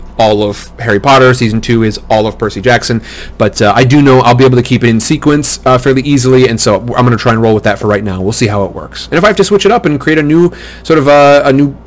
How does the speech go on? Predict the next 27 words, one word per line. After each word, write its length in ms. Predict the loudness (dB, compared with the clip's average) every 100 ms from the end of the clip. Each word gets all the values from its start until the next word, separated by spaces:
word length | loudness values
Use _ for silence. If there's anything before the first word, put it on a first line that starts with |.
| -10
podcast 380 | -6 -2 -2 -2
series 240 | 0 0 0
for 200 | 2 2
it, 120 | 0
then 360 | -2 -2 -4 -8 -8
we'll 120 | -4
work 180 | -4 -4
with 100 | -12
that. 240 | -14 -16 -14 -8
But 180 | -8 -8 -16 -4
I'm 60 | 0
gonna 140 | 0
s-, 180 | -2 -8 -14 -6
keep 160 | -6
it 60 | -6
to 100 | -8
one 160 | -8
for 120 | -8 -10
right 120 | -10
now. 160 | -14 -14 -14 -14 -6
Sandra 220 | -2 0
says, 400 | 2 4 2 0 0
uh, 320 | 2 4 4
"We 80 | 4
have 140 | 4
Hades' 400 | 4 4 2 0
children, 480 | 0 0 2 -2